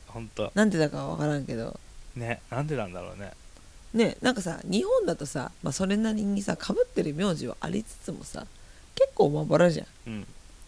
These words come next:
Speaker 1: そう。で、主人公と敵対する側の一番こう、軍師みたいな人が同じ名字とかだからね。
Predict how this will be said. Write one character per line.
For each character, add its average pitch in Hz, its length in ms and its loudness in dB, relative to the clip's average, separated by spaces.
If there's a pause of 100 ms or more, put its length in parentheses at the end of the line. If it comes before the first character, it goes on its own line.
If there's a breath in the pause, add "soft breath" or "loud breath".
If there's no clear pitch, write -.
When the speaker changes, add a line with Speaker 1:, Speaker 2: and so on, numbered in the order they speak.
(240)
Speaker 1:
そ 110 360 -10 (260)
う。 - 20 -8
で、 165 80 -2
主 196 160 2
人 294 100 4 (240)
公 139 220 10
と 117 440 4 (300)
敵 - 240 -6
対 202 400 6
す - 180 -2
る 190 140 2
側 185 320 6
の 180 160 2
一 143 360 -4
番 160 240 4
こ 143 500 0
う、 - 20 -8
軍 165 160 6
師 - 140 0
み 104 140 -10
た 98 100 -14
い 92 40 -14
な 95 80 -14
人 - 200 -16
が 95 260 -14
同 135 80 -4 (220)
じ 127 100 -4
名 127 220 6
字 - 80 -8
と - 80 -16
か 87 60 -14
だ 85 80 -14
か - 160 -16
ら 95 60 -14
ね。 - 60 -16